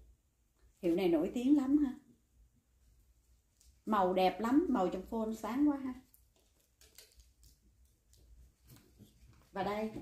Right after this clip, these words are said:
đây là những kiểu áo thun. Các chị em hỏi nhiều, nhưng mà ở đây Xi Xi soạn được có mấy cái à. Đây là hiệu Polo ha. Màu đỏ bật đô. Rất là đẹp cái logo ha.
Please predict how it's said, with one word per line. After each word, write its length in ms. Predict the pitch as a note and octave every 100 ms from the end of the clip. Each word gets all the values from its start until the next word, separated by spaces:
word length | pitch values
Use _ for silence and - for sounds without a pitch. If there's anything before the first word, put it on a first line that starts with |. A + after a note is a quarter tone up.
| - - - - _ - -
đây 180 | G#3 G#3+
là 80 |
những 200 | F3 F#3
kiểu 140 | G3 F3+
áo 200 | A#3+ C4+
thun. 340 | C4+ A#3 A3+ A3 - _ _ _
Các 140 | C4+ C4+
chị 80 | A3
em 220 | A3 A3+
hỏi 240 | F3+ G3
nhiều, 440 | C4+ G#3 F#3+ F#3 F3+ E3+ - - _ -
nhưng 160 | A3+
mà 80 | G#3+
ở 60 | G3+
đây 200 | A3+ A3
Xi 80 | A3+
Xi 220 | A3+ A3
soạn 240 | - F#3+
được 120 | F#3 A#3+
có 60 |
mấy 260 | B3+ C4+ D4+
cái 260 | B3 B3 E4+ E4
à. 200 | F#3 F3 - _ _ _ _ _ _ _ - - _ _ -
Đây 160 | G#3+
là 100 | G#3+
hiệu 220 | G3+ D#3+ F#3
Polo 520 | - A3 G#3+ F3+ E3+ F#3+
ha. 200 | A#3 B3 - _ _ _ -
Màu 220 | G3 E3
đỏ 140 | E3
bật 240 | G#3 A3 A3
đô. 480 | A3 A3 G#3+ G#3 - _ _ _ _ _ _ _ _ - _ _ _ _ _ _ - _ _ _ _ _ _ - _ _
Rất 240 | - C#4
là 100 | G3+
đẹp 240 | F3 E3 D#3+
cái 100 | A#3
logo 560 | A#3 G#3 F#3+ F3+ F3
ha. 60 | G#3+